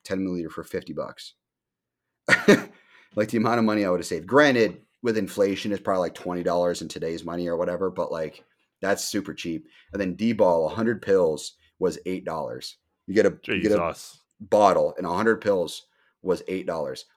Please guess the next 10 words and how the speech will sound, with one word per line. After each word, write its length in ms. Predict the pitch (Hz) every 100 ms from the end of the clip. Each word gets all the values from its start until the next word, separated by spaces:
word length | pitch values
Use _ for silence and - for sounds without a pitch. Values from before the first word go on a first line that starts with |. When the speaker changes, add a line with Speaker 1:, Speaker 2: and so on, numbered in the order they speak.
| -
Speaker 1:
A 60 |
hundred 260 | 90 143 147
pills 260 | 135 113
now, 560 | 92 87 98 113 131 127
I 100 | -
could 140 | 104 101
probably 180 | 98 95
get 220 | 92 -
for, 100 | 92
like, 460 | 90 80 78 -